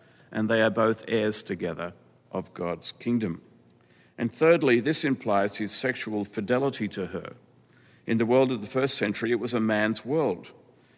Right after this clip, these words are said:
Men had courtesans for their intellectual and sexual pleasure, concubines for their daily sexual indulgence, and wives to provide heirs and to run the family home. A Christian household was to be radically different,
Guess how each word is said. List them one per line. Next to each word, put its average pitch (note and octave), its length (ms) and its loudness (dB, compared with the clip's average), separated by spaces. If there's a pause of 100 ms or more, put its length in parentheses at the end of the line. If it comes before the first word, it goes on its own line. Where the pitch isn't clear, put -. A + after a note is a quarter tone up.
(120)
Men A2+ 220 2
had G#2+ 220 0
courtesans B2+ 580 -2
for A2 140 -2
their G#2 160 0
intellectual G#2 640 -2
and F#2 100 -4
sexual G2+ 500 -4
pleasure, A#2 480 -6 (600)
concubines A2+ 640 2
for G#2 120 -4
their F#2+ 160 0
daily G#2 340 0
sexual F#2+ 520 -2
indulgence, G#2 840 -4 (480)
and A2 180 -2
wives A2 420 2
to - 120 -14
provide G#2 560 0
heirs F2+ 520 -4 (320)
and G2 120 -8
to G#2 80 -4
run F#2+ 300 0
the F#2 100 -8
family F2 480 -4
home. A2 380 -8 (840)
A A2 100 -4
Christian D#3 420 0
household A2 600 2
was G#2+ 160 -2
to G2+ 100 -8
be G#2 120 0
radically G#2+ 640 0
different, G#2 500 -4